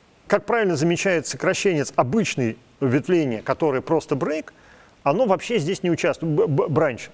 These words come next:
без, без этих самых, оно здесь не участвует. И это, кстати, довольно забавно.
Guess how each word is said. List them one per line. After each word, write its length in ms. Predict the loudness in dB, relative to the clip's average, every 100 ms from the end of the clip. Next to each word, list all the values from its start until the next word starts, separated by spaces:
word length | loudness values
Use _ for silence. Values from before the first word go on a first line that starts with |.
| -6
без, 340 | 0 2 0
без 380 | -6 -4 0 0
этих 180 | -2 -6
самых, 240 | -6 -4
оно 160 | -2 0
здесь 220 | 2 2
не 100 | 2
участвует. 560 | 2 2 0 -2 -12 -12 -14 -2
И 60 | 2
это, 160 | 2
кстати, 320 | 0 0 0 2
довольно 360 | 4 4 2
забавно. 580 | 2 2 2 0 -6 -16